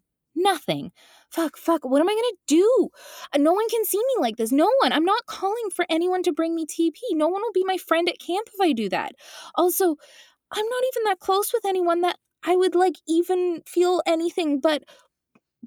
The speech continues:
horrible shame if someone saw me in this position. Also, God, that would be the most princessy thing of me to do, is make someone hand deliver me T P.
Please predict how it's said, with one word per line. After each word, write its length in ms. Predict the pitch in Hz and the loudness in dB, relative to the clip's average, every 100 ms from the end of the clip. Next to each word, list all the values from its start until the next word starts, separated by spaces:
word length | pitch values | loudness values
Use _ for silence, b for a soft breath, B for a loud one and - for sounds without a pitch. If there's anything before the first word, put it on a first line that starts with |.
| _ _ - | _ _ -14
horrible 540 | - 403 392 339 320 | -2 2 2 2 0
shame 340 | - 320 285 | 0 0 0
if 80 | 254 | -2
someone 300 | - 277 262 | -2 0 0
saw 220 | - 285 | 0 0
me 120 | 262 247 | 2 0
in 80 | |
this 160 | 220 233 | -2 -6
position. 640 | - 208 208 - - 247 b b b b - | -6 -2 0 -2 -4 -10 b b b b 0
Also, 400 | 349 349 370 311 b b b b b b _ _ _ _ _ | 2 4 2 0 b b b b b b _ _ _ _ _
God, 200 | - 359 320 | 2 2 4
that 100 | 294 | 2
would 80 | |
be 120 | 262 294 | 0 2
the 80 | |
most 280 | 269 277 - | 2 0 -2
princessy 680 | - 277 262 262 247 262 233 | -4 -2 0 -2 -2 -2 -2
thing 260 | 233 220 | 0 0
of 120 | 220 - | -2 -2
me 180 | 196 202 | -4 -4
to 120 | 220 | -6
do, 380 | 208 190 190 - | -2 0 0 -2
is 180 | 233 226 | -4 -2
make 160 | 247 | -2
someone 280 | - 277 240 | -2 -2 -2
hand 540 | 233 - 269 247 240 233 | -2 -4 0 0 0 0
deliver 480 | 226 202 202 214 | 0 0 0 0
me 180 | 202 190 | -2 -2
T 320 | - - 196 | -6 -6 -6
P. 320 | 175 175 - | -4 -6 -8